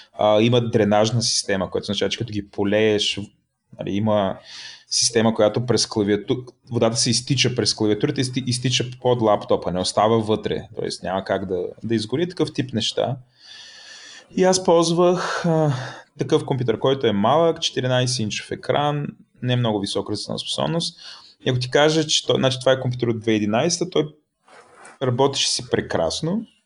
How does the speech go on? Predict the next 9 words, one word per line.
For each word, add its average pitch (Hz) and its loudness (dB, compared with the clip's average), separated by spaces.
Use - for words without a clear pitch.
с - -4
уговорката, 120 0
че 117 -2
батерията 110 0
не 104 -2
бях 98 0
доволен 98 -2
от - -10
нея. 90 -6